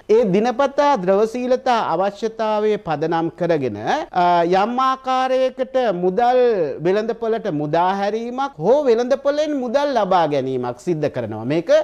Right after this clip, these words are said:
රජයේ සොරකුම්පත් හරහා තමයි සිද්ධ කරන්නේ. ඉතින් මෙන්න මේ ක්‍රියාවලිය තමයි සිද්ධ වන්නේ. නමුත් එය සිද්ධ කරන්නේ ආර්ථිකයේ සමස්ත විචල්යන් වන, අ, පොලි අනුපාතකය, මුදල් සැපයීම, ඒ වගේම උද්දමනය වගේ දේවල්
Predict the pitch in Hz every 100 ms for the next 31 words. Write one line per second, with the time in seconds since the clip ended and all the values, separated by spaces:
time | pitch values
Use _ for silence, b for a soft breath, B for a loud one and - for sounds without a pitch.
0 | - 170 175 214 262 214 208 226 220 214
1 | 202 196 185 175 170 202 262 202 139 120
2 | 104 85 92 202 262 208 226 269 254 190
3 | 214 302 302 311 320 311 320 302 311 311
4 | 330 330 285 269 196 151 117 101 - 170
5 | 220 285 - 190 240 262 214 202 247 302
6 | 302 214 131 117 135 269 - 160 180 220
7 | 233 262 247 277 294 302 294 214 202 240
8 | 247 - 262 170 - 214 202 208 208 214
9 | 220 196 135 147 170 190 269 330 370 185
10 | 180 175 170 - 156 165 196 226 - 277
11 | 277 269 294 285 190 151 170 220 - 269
12 | 294 294 247 190 180 175 139 147 151 247
13 | 294 302 247 247 269 247 285 320